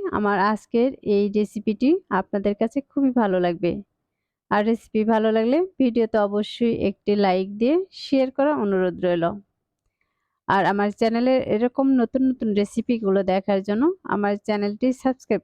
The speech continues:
করে পাশে থাকা বেল আইকনটি on করে রাখবেন। তাহলে আমার প্রতিদিনের নতুন নতুন রেসিপিগুলো সবার আগে আপনার কাছে পৌঁছে যাবে। তাহলে আর কথা না বাড়িয়ে চলুন রেসিপিটি দেখে নিই।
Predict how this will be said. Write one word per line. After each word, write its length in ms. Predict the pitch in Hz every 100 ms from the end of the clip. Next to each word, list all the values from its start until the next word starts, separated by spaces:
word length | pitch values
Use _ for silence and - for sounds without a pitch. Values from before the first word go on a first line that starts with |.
| -
করে 160 | 196 233 277 -
পাশে 200 | 240 254
থাকা 180 | 254 254 240
বেল 140 | 240 247
আইকনটি 340 | 269 269 311 -
on 80 | 208 196
করে 160 | - 175 175
রাখবেন। 280 | 175 180 175 208 _ _ _ _ _ _ -
তাহলে 220 | 220 214 214
আমার 140 | 294 -
প্রতিদিনের 500 | 254 226 208 202 208
নতুন 220 | 202 202 202
নতুন 180 | 202 202 202
রেসিপিগুলো 580 | 202 - 208 208 214 254 359 -
সবার 280 | - 214 202 202
আগে 140 | 214 320
আপনার 240 | 311 - 202 196
কাছে 180 | 196 185 185
পৌঁছে 260 | 180 180 190
যাবে। 220 | - - 196 _ _ _ _ _ _ -
তাহলে 200 | 269 269
আর 60 | 262 254
কথা 160 | 247 247
না 60 | 247
বাড়িয়ে 200 | 262 370 440
চলুন 220 | 311 226 214 196
রেসিপিটি 460 | 190 196 185 185 180
দেখে 200 | 180 196 190
নিই। 140 | -